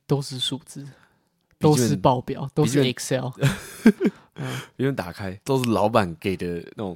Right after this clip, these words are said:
Speaker 2: 快速的笔记，
Speaker 1: 可以，哦，
Speaker 2: 要我去做什么，
Speaker 1: 哦。
Speaker 2: 要我去做什么，
Speaker 1: 是，是，是。
Speaker 2: 这样。
Speaker 1: 嗯。
Speaker 2: 或者是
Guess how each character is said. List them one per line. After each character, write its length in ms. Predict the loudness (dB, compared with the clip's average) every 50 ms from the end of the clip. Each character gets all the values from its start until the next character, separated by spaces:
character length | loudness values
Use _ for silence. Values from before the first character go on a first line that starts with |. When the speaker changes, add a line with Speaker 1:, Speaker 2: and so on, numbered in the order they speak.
| -10 -14
Speaker 2:
快 200 | -4 2 4 4
速 220 | 4 4 2 -2 -2
的 60 | -2
笔 240 | -4 -8 -12 -12 -12
记， 160 | -10 -6 -2
Speaker 1:
可 60 | 0
以， 20 |
哦， 420 | 2 2 2 2 0 0 0 2 2
Speaker 2:
要 120 | 2 2 2
我 100 | 0 -2
去 140 | -4 -6
做 260 | -6 -2 0 0 0 0
什 160 | -2 -8 -10
么， 60 | -8
Speaker 1:
哦。 0 |
Speaker 2:
要 80 | -2 0
我 60 | 2
去 200 | 4 4 4 2
做 120 | 0 -2 -2
什 60 | -4
么， 40 | -4
Speaker 1:
是， 40 |
是， 80 | -6 -6
是。 80 | -10 -10
Speaker 2:
这 80 | -10 -10
样。 120 | -10 -10 _
Speaker 1:
嗯。 240 | -8 -8 -8 -6 -4
Speaker 2:
或 160 | -2 0 0
者 60 | 0
是 260 | 0 0 -2 -2 -2